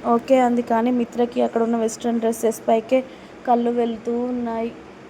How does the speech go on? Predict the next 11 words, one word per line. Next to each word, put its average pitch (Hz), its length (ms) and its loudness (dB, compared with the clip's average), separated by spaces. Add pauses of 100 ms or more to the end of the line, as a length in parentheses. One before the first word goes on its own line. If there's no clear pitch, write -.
(2500)
ఎందుకంటే 247 440 4
ఫస్ట్ 240 260 0
టైమ్ 240 200 -2
తన 233 180 0
శారీస్ 226 440 0
ఇంకా 233 200 0
చుడిదార్స్ 226 560 -2
లాంటివి 220 360 -4
కొనడం. 220 420 -6 (760)
"నచ్చాయా 233 560 2
నీకు?" 233 360 -2